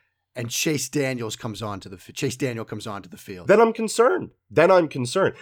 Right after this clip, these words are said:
Speaker 2: Like, re-, do you remember when,
Speaker 1: <laughs>
Speaker 2: like, honestly, do you remember the, the, the Bills-Patriots game where, uh, Josh Allen was
Speaker 1: Josh Allen goes down, Barkley comes in, and suddenly it's like they're moving the ball.
Speaker 2: Yeah, because the ball's
Speaker 1: Yeah.
Speaker 2: getting out.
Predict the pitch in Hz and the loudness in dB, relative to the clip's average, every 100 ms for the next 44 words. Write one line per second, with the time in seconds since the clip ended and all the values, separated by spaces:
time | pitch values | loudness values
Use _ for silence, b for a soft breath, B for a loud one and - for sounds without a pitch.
0 | B 151 160 180 147 165 226 240 226 220 | B 4 6 4 4 0 0 4 6 8
1 | 214 - 160 165 - - 151 170 185 196 | 6 6 4 4 -4 2 4 6 6 6
2 | - 127 - B B 110 147 190 190 185 | 4 0 -2 B B -4 2 6 6 6
3 | 165 151 143 127 139 139 135 131 127 139 | 6 8 6 6 6 8 6 4 4 6
4 | 147 151 - 147 151 - 120 104 - 95 | 8 6 0 0 0 0 -2 -2 -2 -2
5 | 73 71 _ 110 120 127 117 110 b b | -2 -8 _ -2 4 6 6 4 b b
6 | b 104 104 98 123 151 156 143 143 113 | b 4 4 4 4 4 4 6 6 4
7 | 107 - 156 151 160 147 170 165 - 139 | 2 2 0 2 2 2 2 2 2 2
8 | 127 131 135 165 151 180 139 143 131 120 | 2 0 0 0 -2 -2 0 0 0 -2
9 | 160 202 156 123 120 120 120 - 123 139 | 0 2 0 -2 -2 -4 -4 -4 -2 0
10 | 135 151 90 82 127 - 117 - - _ | -2 -2 -6 -2 0 0 0 -2 -4 _
11 | - 139 143 117 - 80 110 127 - 117 | -8 0 4 2 0 0 4 4 2 0
12 | 107 170 - | 2 2 0